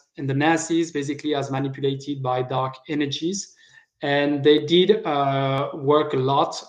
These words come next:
from distance with their, also with their subtle bodies on that. So, you know, like, supporting even soldiers on the field. There is some testimonies about that.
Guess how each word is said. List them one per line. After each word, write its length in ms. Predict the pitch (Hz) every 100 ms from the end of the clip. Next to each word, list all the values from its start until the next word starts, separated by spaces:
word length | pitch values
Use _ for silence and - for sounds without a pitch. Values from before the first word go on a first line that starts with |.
| -
from 280 | - 170 175
distance 640 | 160 - 147 147 156 -
with 280 | 147 175 156
their, 320 | 156 156 160
also 300 | 147 139 147
with 160 | 147 143
their 100 | 147
subtle 380 | 143 147 - 139
bodies 460 | 139 139 139 139 _ _ _ 151
on 160 | 139
that. 240 | 139 135 135
So, 420 | - 127 127 127 - _ _ _
you 100 | 165
know, 140 | 147
like, 240 | 143 131 131
supporting 680 | 135 151 139 139 139 139
even 200 | 135 131
soldiers 480 | 131 147 139 139 135
on 100 | 131
the 60 | 127
field. 340 | - 143 147
There 120 | 131
is 120 | 127
some 160 | 127 123
testimonies 520 | 123 - 139 135 131
about 220 | 127 131 135
that. 280 | 139 147